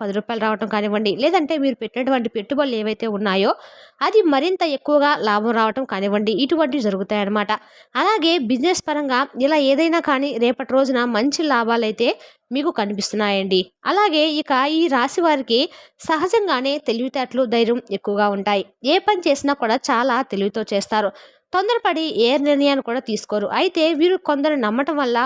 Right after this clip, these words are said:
మోసపోతూ ఉన్నారు. ఎన్నో ఇబ్బందులు ఎదుర్కొంటున్నారు. కాబట్టి ఎవరి మాటలు కూడా ఎక్కువగా నమ్మకండండి. మీకు ఏదైతే చేయాలనిపిస్తుందో అదే చేసేయండి. మీ మనసులో ఉన్నటువంటి మాటను మీరు నమ్మండి. ఫస్ట్ అది ఎప్పుడు కూడా ఏంటంటే మిమ్మల్ని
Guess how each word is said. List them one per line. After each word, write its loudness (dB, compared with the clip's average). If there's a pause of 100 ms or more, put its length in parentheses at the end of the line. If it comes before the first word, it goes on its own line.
(140)
మోసపోతూ -2
ఉన్నారు. -2 (480)
ఎన్నో 0 (180)
ఇబ్బందులు 0
ఎదుర్కొంటున్నారు. -2 (240)
కాబట్టి 0 (120)
ఎవరి 2
మాటలు -2
కూడా 0 (140)
ఎక్కువగా 0
నమ్మకండండి. -2 (440)
మీకు 2
ఏదైతే 2 (120)
చేయాలనిపిస్తుందో 0 (160)
అదే 2 (100)
చేసేయండి. 0 (180)
మీ 0 (120)
మనసులో 0
ఉన్నటువంటి 0 (480)
మాటను 2 (240)
మీరు 2
నమ్మండి. 0 (100)
ఫస్ట్ 0
అది -2
ఎప్పుడు -4
కూడా 2
ఏంటంటే -2
మిమ్మల్ని 2